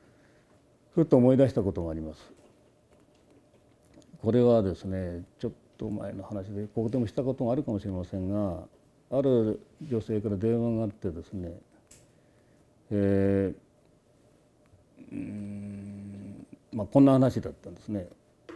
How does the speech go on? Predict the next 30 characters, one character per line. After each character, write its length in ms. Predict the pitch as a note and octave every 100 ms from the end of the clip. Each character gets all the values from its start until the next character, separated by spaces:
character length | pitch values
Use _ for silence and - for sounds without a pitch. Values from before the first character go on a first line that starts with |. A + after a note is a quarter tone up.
| - _ _ _ _ _ _ _ _ _ _ _ _ _ _ _ _ _ _ _ -
実 320 | G#2 G#2+ B2+
は 100 | A2
こ 120 | B2+
の 100 | A#2
間、 480 | A#2 A2+ A2+ G#2+ - -
母 300 | - A2+ C3
親 200 | B2+ A#2+
か 140 | B2
ら、 320 | A#2+ A#2 G#2 - _ _ _ _ - _ _ _ _ _ _ -
え 1000 | F#2+ F#2 F#2 F#2 F#2 F#2 F2+ F#2 F#2 - - - - - _ - - _ _ _ _ - - _ _ - -
ー、 340 | G2 G2+ G2 -
形 260 | G#2+ C3
見 100 | B2+
だ 80 | B2
っ 20 |
つ 120 | A#2+ -
っ 20 |
て 140 | F2
あ 80 | F#2+
る 60 | G#2+
も 120 | F2
の 80 | E2
を 40 |
送 100 | E2+
っ 20 |
て 80 | -
き 60 | -
た 80 |
っ 40 |
て 60 | -